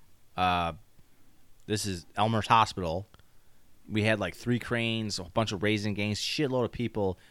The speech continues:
We into a check pull 'cause we were all on the same payroll. I don't know anything about it. I'm there for, like, two weeks. And, uh, one operator I'm oiling for, I'm still an apprentice. He's like, "Hey, they do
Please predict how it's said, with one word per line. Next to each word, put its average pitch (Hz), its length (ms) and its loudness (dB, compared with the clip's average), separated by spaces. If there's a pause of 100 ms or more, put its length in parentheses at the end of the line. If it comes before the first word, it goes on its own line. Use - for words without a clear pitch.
(160)
We 117 100 0
into 120 200 2
a - 40 -4
check - 340 0
pull - 320 -6 (480)
'cause 92 160 -2
we 104 80 0
were 90 100 -6 (140)
all 120 280 12
on 101 140 6
the 95 80 -2
same 92 440 -2 (200)
payroll. 90 500 0 (1080)
I 104 480 6
don't 117 220 4
know 131 100 8
anything 139 320 4
about 123 300 8
it. 113 80 4
I'm 98 100 4
there 104 100 4
for, - 160 -2
like, 87 140 -2
two 135 200 4
weeks. 135 560 0 (320)
And, 98 160 -8
uh, 90 260 0
one 107 260 2
operator 110 400 6
I'm 98 160 4
oiling 107 300 4
for, 95 360 0
I'm 80 260 -4
still 113 220 -4
an 117 80 -4
apprentice. 90 460 -4 (520)
He's 101 120 -2
like, 92 140 -2
"Hey, 98 360 0
they 95 180 -2
do 92 200 -2